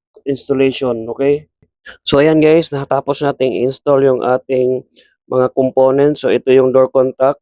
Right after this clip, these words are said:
Okay? So, yan, yung puti. Pares yan sila. Pag buksan mo yan siya, i-create ng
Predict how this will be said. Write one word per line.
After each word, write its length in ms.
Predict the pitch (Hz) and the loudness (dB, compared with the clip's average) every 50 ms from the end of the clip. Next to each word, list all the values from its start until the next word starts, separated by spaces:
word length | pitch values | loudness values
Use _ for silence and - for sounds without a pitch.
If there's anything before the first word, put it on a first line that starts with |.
| _ _ _ | _ _ _
Okay? 400 | - - _ 127 131 147 147 147 | -16 -8 _ -2 -2 -2 -4 -6
So, 240 | - - 123 117 117 | -6 -4 -2 0 0
yan, 400 | 113 123 131 139 143 151 156 139 | 2 2 2 2 0 -2 -4 -4
yung 160 | 127 123 120 | -6 -6 -6
puti. 400 | - 127 - 139 143 156 - - _ _ _ _ _ _ _ _ _ _ _ | -6 -4 -2 0 0 0 0 -4 _ _ _ _ _ _ _ _ _ _ _
Pares 400 | - 123 123 123 127 131 131 - | -2 0 0 2 2 0 0 0
yan 160 | - 143 151 | -2 -2 -2
sila. 480 | 151 160 160 139 139 135 143 156 - _ _ _ _ _ _ _ _ _ | -2 -2 -2 0 0 0 0 -2 -6 _ _ _ _ _ _ _ _ _
Pag 160 | 139 135 127 | -4 -4 -4
buksan 480 | 120 131 143 139 - - 165 165 160 160 | 0 -2 -2 -2 -2 -2 -2 0 0 2
mo 80 | 160 | 2
yan 240 | 160 165 160 160 151 | 4 4 2 2 0
siya, 400 | - 143 135 131 131 135 135 - _ - _ _ _ _ _ _ _ - | 0 0 0 2 0 0 -2 -8 _ -20 _ _ _ _ _ _ _ -8
i-create 480 | 156 - - 156 156 120 151 151 - - 139 | -8 -6 -2 0 2 2 2 0 -2 -2 -2
ng 160 | 143 139 135 | 0 0 0